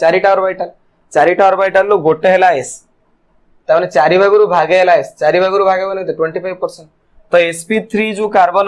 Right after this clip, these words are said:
ଅଛି, ଏସ୍ P three carbon ର ଟ୍ୱେଣ୍ଟି ଫାଇଭ ପରସେଣ୍ଟ ହଉଛି କଣ? ଏସ୍ character। ଏଠି mark କର ଏସ୍ ପି ଟୁ। ଏସ୍ ପି ଟୁ ମାନେ ଗୋଟେ ଏସ୍ ଦିଟା ପି, ତା ମାନେ ତିନିଟା orbital total।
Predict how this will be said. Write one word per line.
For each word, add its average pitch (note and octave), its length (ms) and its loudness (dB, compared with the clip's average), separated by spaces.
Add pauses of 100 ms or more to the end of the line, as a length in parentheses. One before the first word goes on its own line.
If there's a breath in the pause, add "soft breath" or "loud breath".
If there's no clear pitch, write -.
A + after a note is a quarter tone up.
ଅଛି, D3 180 -8 (380)
ଏସ୍ D#3+ 260 -2
P G3 140 -2
three G3+ 100 -2 (120)
carbon F3+ 340 2
ର G#3 40 0 (120)
ଟ୍ୱେଣ୍ଟି D#3+ 300 -2 (100)
ଫାଇଭ F#3 240 0
ପରସେଣ୍ଟ E3 340 -6
ହଉଛି E3 240 -14
କଣ? F#3 100 -6 (460)
ଏସ୍ D#3+ 180 0 (100)
character। A#2 340 -8 (720)
ଏଠି F3+ 280 0
mark A3+ 200 0
କର A#3 100 0 (140)
ଏସ୍ F#3+ 180 -10
ପି A3+ 100 -4 (140)
ଟୁ। G#3+ 100 0 (500)
ଏସ୍ E3+ 240 -2
ପି A3 160 -4
ଟୁ A3 120 2
ମାନେ A3 160 0
ଗୋଟେ F3+ 240 -2 (140)
ଏସ୍ G#3+ 140 -6 (100)
ଦିଟା F#3 260 -2
ପି, F#3+ 120 -6 (180)
ତା E3+ 140 -8
ମାନେ G3 140 -6 (200)
ତିନିଟା F#3 420 -4 (380)
orbital F3+ 440 0 (100)
total। E3 260 -6